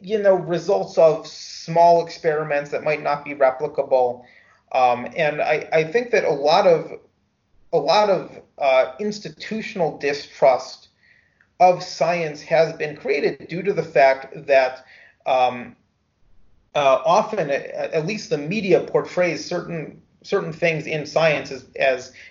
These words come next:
being more, um, certain than we actually are, and then it, it becomes sort of a boy who cried wolf phenomenon, and, and people start believing us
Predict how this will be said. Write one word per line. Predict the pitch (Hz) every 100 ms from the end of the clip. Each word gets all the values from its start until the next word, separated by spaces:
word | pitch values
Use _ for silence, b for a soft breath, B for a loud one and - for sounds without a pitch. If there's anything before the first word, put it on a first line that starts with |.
| _
being | 160 147
more, | 143 165 160 147 -
um, | 139 131 123 120 117 -
certain | - - 190 170 135 120 -
than | 139 147 143
we | 139 131
actually | 135 135 - 139
are, | 131 220 180 175 B B
and | - 180
then | 208
it, | 196 -
it | 156
becomes | 160 - 170 165
sort | 175 160
of | 135
a | 131 123 -
boy | 151 160
who | 160 151
cried | - 143 139
wolf | 170 185 -
phenomenon, | 147 127 123 123 127
and, | 135 131 _
and | 147 147
people | 160 160 139
start | - 165 147 -
believing | 147 139 160 156 139
us | 123 -